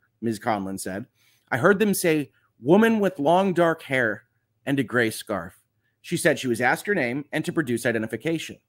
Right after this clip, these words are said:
"I believe they said our recognition picked you up," Conlon said. Now,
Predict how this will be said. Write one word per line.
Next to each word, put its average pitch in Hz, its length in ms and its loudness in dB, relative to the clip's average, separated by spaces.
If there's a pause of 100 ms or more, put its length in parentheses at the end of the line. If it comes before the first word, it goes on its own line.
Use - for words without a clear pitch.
(680)
"I 135 120 6
believe 151 480 2
they 156 160 4
said 120 320 2
our 135 180 0
recognition 139 640 -2
picked - 240 -8
you 131 120 -2
up," - 320 -4 (320)
Conlon 107 380 -4
said. 87 220 -12 (360)
Now, 151 260 6